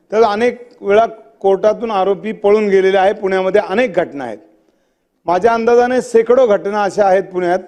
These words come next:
की आरोपी ज्यावेळेस जेलमधून कोर्टात नेले जातात आणि कोर्टातून पुन्हा जेलमध्ये सोडले जातात. तर पुण्यातल्या कारागृहाला मोठी जागा आहे,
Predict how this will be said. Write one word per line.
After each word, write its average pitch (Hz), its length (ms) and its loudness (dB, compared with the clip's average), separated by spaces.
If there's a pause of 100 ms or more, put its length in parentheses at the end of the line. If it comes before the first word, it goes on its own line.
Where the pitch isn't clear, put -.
(540)
की 208 60 0
आरोपी 226 720 -2 (580)
ज्यावेळेस 220 480 0 (260)
जेलमधून 226 580 2 (960)
कोर्टात 202 380 2
नेले 196 260 0
जातात 190 320 0
आणि 247 140 -6
कोर्टातून 202 580 -2 (640)
पुन्हा 214 220 -2
जेलमध्ये 202 420 0
सोडले 175 340 -2
जातात. 143 280 -4 (720)
तर 202 40 -4
पुण्यातल्या 247 920 0 (260)
कारागृहाला 226 600 2
मोठी 220 360 0
जागा 190 300 0
आहे, 160 340 -2